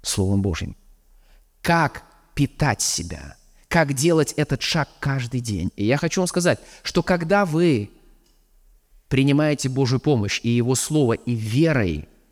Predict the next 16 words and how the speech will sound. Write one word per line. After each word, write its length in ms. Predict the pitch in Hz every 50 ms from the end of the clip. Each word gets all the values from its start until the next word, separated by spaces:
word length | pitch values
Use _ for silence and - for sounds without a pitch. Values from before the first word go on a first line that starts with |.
| _ _
каждый 480 | - 139 135 147 160 160 151 151 175 185
день 240 | 156 170 160 139
это 140 | 127 110 120
практикуете, 680 | 113 117 120 - - 139 - - 190 185 - - 127 - _ _ _ - _ _ _
я 120 | - 135 139
ещё 180 | 143 - 175
раз 100 | 165 147
говорю, 320 | 127 127 131 123 120 107 - - - _
это 240 | - 156 160 - 175
же 160 | 160 143 160
не 160 | 156 156 156 151
ваша 440 | 131 147 156 156 143 - - 135
сила 560 | 120 - - - 147 139 131 117 98 82 78 - _ _ _ _ _ _ - _ _
выводит 420 | - 104 110 104 107 98 101 92 -
вас. 340 | 95 76 - - - - - - _ _ _ _ - _ _ _
Вы 640 | 101 101 104 104 107 123 151 151 143 135 139 135